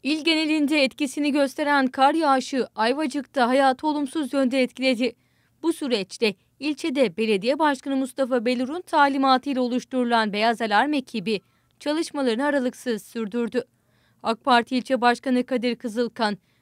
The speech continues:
Belediye Başkan Yardımcıları Cemal Güler, Refahettin Şencan, Büyükşehir Belediyesi Meclis Üyesi Yılmaz Ersoy, Fen İşleri Müdürü Vedat Yazıcı, Yazı İşleri Müdürü Fedai Altıkat,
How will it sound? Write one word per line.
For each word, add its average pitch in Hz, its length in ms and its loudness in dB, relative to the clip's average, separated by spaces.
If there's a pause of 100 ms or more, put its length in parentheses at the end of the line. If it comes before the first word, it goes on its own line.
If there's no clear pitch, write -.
(140)
Belediye 240 380 0
Başkan 262 360 0
Yardımcıları 247 720 2
Cemal 247 400 0
Güler, 202 500 -2 (260)
Refahettin 277 800 2
Şencan, 226 580 0 (300)
Büyükşehir 294 520 -2
Belediyesi 285 480 -2
Meclis 262 400 0
Üyesi 262 340 -2
Yılmaz 247 400 0
Ersoy, 247 440 2 (320)
Fen 277 160 0
İşleri 285 360 -2
Müdürü 277 300 0
Vedat 247 380 2
Yazıcı, 202 480 -6 (300)
Yazı 226 220 0
İşleri 294 380 -2
Müdürü 254 500 0
Fedai 247 640 0 (100)
Altıkat, 240 720 -4